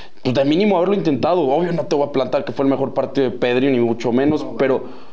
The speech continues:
Speaker 1: pero fue un partido dentro de lo peor, lo mejor, güey.
Speaker 2: Fue el único que llegó a llevar bolas adelante.
Speaker 1: No, y de repente sí hizo sus tres, cuatro jugadas que se quit-, o sea
Speaker 2: Sobre todo en el primer tiempo tuvo dos para pegarle, que le quedaban a la zurda y terminaba pasándola,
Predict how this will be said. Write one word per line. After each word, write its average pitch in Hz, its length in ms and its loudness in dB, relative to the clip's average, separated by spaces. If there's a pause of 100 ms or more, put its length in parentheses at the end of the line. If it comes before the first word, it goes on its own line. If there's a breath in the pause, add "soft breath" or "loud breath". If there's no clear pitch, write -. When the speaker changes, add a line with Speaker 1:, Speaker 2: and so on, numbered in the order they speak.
(160 loud breath)
Speaker 1:
pero 143 140 0
fue 160 120 0
un 180 60 -4
partido 208 560 2 (260)
dentro 135 400 0
de 131 80 4
lo 127 480 2
peor, 139 260 2
lo 156 100 4
mejor, 131 320 -2
güey. 123 280 -2
Speaker 2:
Fue 208 140 0
el 226 80 0
único 247 400 -2
que 180 120 -2
llegó 165 260 0
a 180 40 0
llevar 170 340 0
bolas 160 320 -4
adelante. 131 500 -6 (100)
Speaker 1:
No, - 140 0
y - 40 -2
de 147 80 0
repente 196 400 -2
sí 196 140 0
hizo 185 180 -2
sus 151 200 -6
tres, 156 220 0
cuatro 156 280 0
jugadas 135 400 2
que 135 100 -2
se 131 140 0
quit-, - 280 -10 (300 loud breath)
o 123 100 0
sea 180 180 0
Speaker 2:
Sobre 185 160 0
todo 208 140 -2
en 214 60 0
el 202 120 -2
primer 180 320 -2
tiempo 185 380 -4
tuvo 165 220 0
dos 160 260 -2
para 147 240 0
pegarle, 151 580 -2
que 151 80 -4
le 143 140 -4
quedaban 156 360 0
a 151 60 -4
la 147 120 -4
zurda 165 420 -4
y 147 80 -8
terminaba 147 500 -6
pasándola, 156 720 -6